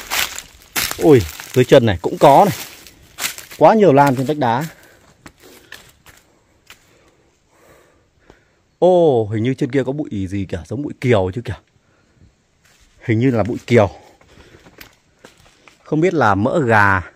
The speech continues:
hay là kiều vuông. Nhìn xa thì chưa xác định được. Giờ đi thử lên cái, ờ, cỗ mục này coi sao. Sập là thôi đấy, toang luôn đấy. Nhưng mà không sao đâu.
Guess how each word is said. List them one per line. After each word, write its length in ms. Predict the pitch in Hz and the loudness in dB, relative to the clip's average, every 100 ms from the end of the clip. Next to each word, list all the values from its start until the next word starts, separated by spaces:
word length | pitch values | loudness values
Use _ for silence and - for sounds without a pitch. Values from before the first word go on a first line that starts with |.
| _ _ _ _ _ _ _ _ | _ _ _ _ _ _ _ _
hay 240 | - 139 131 | -8 -2 0
là 580 | 123 117 107 101 95 92 - _ _ _ _ _ _ _ - _ | 0 0 2 2 0 -2 -10 _ _ _ _ _ _ _ -20 _
kiều 140 | 110 104 | -2 0
vuông. 260 | 123 160 139 - _ _ - - _ _ - | 4 4 2 -6 _ _ -20 -20 _ _ -8
Nhìn 100 | 104 | -6
xa 240 | - 123 123 | 0 0 0
thì 180 | 101 95 | -4 -2
chưa 220 | 139 127 - | 0 0 -2
xác 160 | - - | -6 -4
định 140 | 110 | -4
được. 160 | 92 - _ _ - _ - - _ _ _ _ _ | -6 -8 _ _ -20 _ -20 -20 _ _ _ _ _
Giờ 180 | 92 90 | -2 0
đi 140 | 110 | 0
thử 180 | 107 90 | 0 -2
lên 140 | 90 104 | 0 0
cái, 200 | 110 120 | 0 0
ờ, 180 | 120 117 - | 0 -2 -4
cỗ 100 | 127 | 0
mục 200 | 127 104 | 2 2
này 120 | 90 | 0
coi 160 | 85 101 | -2 -2
sao. 260 | 104 101 98 - - - - _ _ _ _ _ - | -2 -2 -4 -12 -20 -20 -20 _ _ _ _ _ -10
Sập 240 | 98 - | -8 -6
là 80 | 87 | -4
thôi 220 | 104 104 | -2 -2
đấy, 100 | 113 - | -2 0
toang 240 | 107 104 | 0 0
luôn 120 | 107 | -2
đấy. 100 | 123 - - - - _ _ - - - - - - - - - - - - - - - - | -6 -10 -20 -20 -20 _ _ -20 -20 -20 -20 -20 -18 -18 -20 -20 -18 -18 -16 -18 -18 -14 -6
Nhưng 100 | 104 | -4
mà 80 | |
không 160 | 90 110 | -4 -2
sao 220 | 127 110 | 0 2
đâu. 140 | 117 | 0